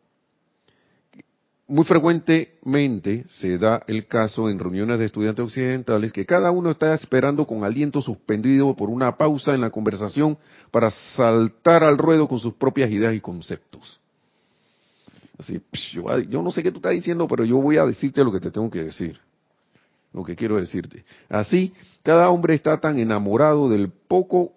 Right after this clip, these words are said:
conocimiento en cuentos o cuentos que proyecta en cada conversación que no escucha nada salvo sus propias palabras, y estas a veces están tan ya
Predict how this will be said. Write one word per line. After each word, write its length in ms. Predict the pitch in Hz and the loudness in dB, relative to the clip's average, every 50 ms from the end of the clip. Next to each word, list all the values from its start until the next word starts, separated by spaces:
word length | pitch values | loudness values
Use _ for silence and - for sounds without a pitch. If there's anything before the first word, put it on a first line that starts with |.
| _ _ _ _ _ _ _ _ _ _ | _ _ _ _ _ _ _ _ _ _
conocimiento 920 | - 117 117 110 107 - - 120 110 113 131 151 160 151 147 - - 123 | -2 -2 0 0 -2 -4 -4 -4 -2 0 0 0 0 0 0 0 0 2
en 140 | 117 117 104 | 2 0 -4
cuentos 800 | - - - 147 151 139 120 110 - - 104 107 104 - - _ _ _ _ _ _ _ - | -4 -2 0 2 2 2 2 0 -2 -4 -6 -6 -8 -10 -20 _ _ _ _ _ _ _ -2
o 180 | - 120 113 | 0 0 2
cuentos 600 | - 156 160 147 127 110 95 - 90 87 - - - - _ _ | 4 6 6 6 6 4 0 -4 -8 -10 -10 -16 -20 -20 _ _
que 160 | - 120 104 | -2 -2 0
proyecta 480 | - 110 101 107 123 143 143 _ - 147 | 0 0 -2 0 0 -2 -2 _ -2 -2
en 120 | 139 127 | -2 0
cada 260 | - 147 151 156 151 | 0 0 0 0 0
conversación 800 | - 117 107 107 98 98 - 98 98 - - 143 110 95 87 85 - _ _ _ _ _ _ _ _ _ _ _ _ _ - | -2 -2 0 0 0 -2 -2 -4 -4 -2 -2 -2 -2 -2 -4 -10 -16 _ _ _ _ _ _ _ _ _ _ _ _ _ -6
que 140 | - 101 | -4 -2
no 100 | 101 117 | 0 0
escucha 440 | 123 120 - - 127 113 - 135 117 110 | 0 0 -2 -4 -4 0 2 2 2 2
nada 420 | 117 139 156 156 151 156 156 156 | 0 0 0 0 -2 -2 -4 -8
salvo 360 | - - - 117 113 113 113 | -8 -2 0 0 0 0 -2
sus 200 | 110 - 92 85 | -6 -8 -12 -10
propias 360 | - 120 113 113 - 120 107 | -4 -2 -2 0 0 -2 -4
palabras, 640 | - - 92 92 101 98 98 101 104 104 - - _ - | -2 -2 0 2 2 2 2 2 0 -2 -6 -10 _ -10
y 140 | - 98 101 | -6 -6 -6
estas 280 | 101 - 107 104 101 | -4 -4 -4 -4 -4
a 60 | 101 82 | -4 -4
veces 320 | 92 95 - 117 98 85 | -4 -4 -4 -6 -6 -6
están 300 | 87 85 - 104 101 92 | -6 -6 -4 -6 -6 -4
tan 320 | - - 151 151 147 135 _ _ _ _ _ _ _ _ _ - | -2 -2 -2 -2 -2 -6 _ _ _ _ _ _ _ _ _ -10
ya 420 | 156 160 160 151 139 139 127 | -2 2 2 2 2 0 -4